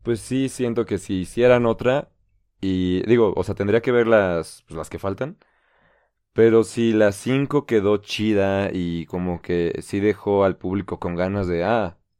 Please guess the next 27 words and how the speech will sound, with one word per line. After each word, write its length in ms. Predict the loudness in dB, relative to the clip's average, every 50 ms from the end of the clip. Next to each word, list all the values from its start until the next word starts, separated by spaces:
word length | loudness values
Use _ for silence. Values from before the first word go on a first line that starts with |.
| _ _
pues 180 | -10 -10 -8 -6
una 200 | -6 -4 -4 -6
seis 320 | -2 -2 -2 -2 -2 -4
no 180 | -6 -8 -8 -4
caería 280 | -2 0 0 0 0
mal, 300 | 0 -2 -4 -6 -6 -8 _ _ _ _ _ _ _ _ _ _ _ _ _ _ _ _
y 140 | _ -6 -2
se 120 | -2 -2 -2
tardan 440 | 2 2 4 4 4 4 2 2
desde 280 | 0 -2 -2 -2 -2 -4
el 60 | -2
dos 160 | -2 -4 -4
mil 140 | -4 -6 -6
catorce 460 | -8 -10 -8 _ -4 -4 -4 -4 -6
hasta 200 | -10 -8 -8 -8
el 80 | -8 -6
dos 160 | -8 -8 -8
mil 180 | -8 -10 -10 -8
quién 160 | -10 -10 -10
sabe 220 | -6 -6 -6 -6
cuántos, 400 | -6 -8 -10 -8 -8 -12 -12 -12 -18 _ _ _ _ _ _ _ _ _ _ _ _ _ _ _
pues 160 | -4 -4 -2
siento 280 | -2 -6 -4 -4 -6 -4
que, 360 | -4 -4 -4 -4 -6 -8 -12
que, 420 | -12 -10 -10 -8 -8 -10 -10 -12 _ _
que 100 | -16 -12
jalaría, 520 | -10 -10 -8 -8 -8 -8 -10 -10 -14 _